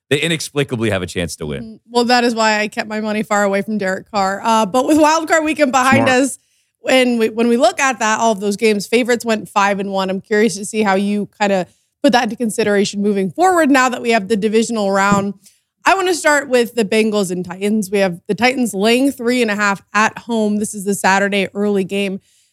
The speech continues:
Speaker 2: Derrick Henry practiced early last week, not activated yet from I R, so we're not really sure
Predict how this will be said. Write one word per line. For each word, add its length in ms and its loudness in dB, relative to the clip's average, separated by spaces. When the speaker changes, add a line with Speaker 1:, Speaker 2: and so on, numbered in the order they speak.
Speaker 2:
Derrick 180 4
Henry 220 4
practiced 640 -2
early 260 4
last 340 0
week, 300 -2
not 160 0
activated 520 0
yet 200 0
from 160 -4
I 140 2
R, 180 0
so 100 -10
we're 100 -4
not 140 -2
really 180 -2
sure 360 -2